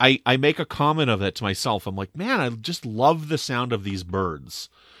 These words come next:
because it's, it, they, they draw your attention to it, but it's not out of place.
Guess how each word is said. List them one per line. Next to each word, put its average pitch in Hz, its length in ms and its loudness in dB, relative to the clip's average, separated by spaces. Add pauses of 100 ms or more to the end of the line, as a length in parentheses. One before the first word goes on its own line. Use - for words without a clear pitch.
(180)
because 143 260 2
it's, 147 220 -2
it, 139 180 0 (100)
they, 131 140 2
they 117 220 2
draw 156 240 6
your 180 200 6
attention 127 500 0
to 196 280 -2
it, 92 300 -2 (500)
but 156 100 4
it's 160 160 0
not 202 160 8
out 190 120 4
of 180 80 0
place. - 640 -4